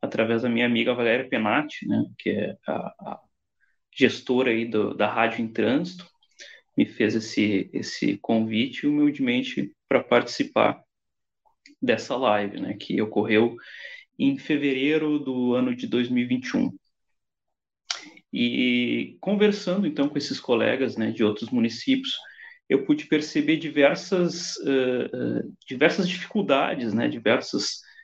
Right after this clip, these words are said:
questões em comum, né, eh, diversos sofrimentos, diversas, eh, eh, enfim, eh,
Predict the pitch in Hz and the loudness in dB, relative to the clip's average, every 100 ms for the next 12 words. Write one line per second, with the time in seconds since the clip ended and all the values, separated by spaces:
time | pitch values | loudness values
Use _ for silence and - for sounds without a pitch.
0 | _ - 135 - 135 131 139 143 - - | _ 2 4 2 -2 2 2 0 -10 -16
1 | _ _ 156 151 170 156 156 202 - - | _ _ -4 0 2 2 2 0 -2 -12
2 | _ 110 104 107 - _ _ _ - 110 | _ 0 2 0 -6 _ _ _ 0 2
3 | 107 107 101 - - 120 117 - - 143 | 2 2 0 -2 -2 4 4 2 0 -2
4 | - 113 117 156 156 - 110 107 107 113 | 0 -2 2 4 2 -2 -6 0 4 4
5 | - 123 113 - - - - _ _ - | 2 -2 0 -4 -10 -16 -20 _ _ -2
6 | 107 110 107 107 - - - - - 127 | 0 0 2 2 0 -2 -8 -12 0 0
7 | - 156 143 - - - | 0 0 0 2 0 0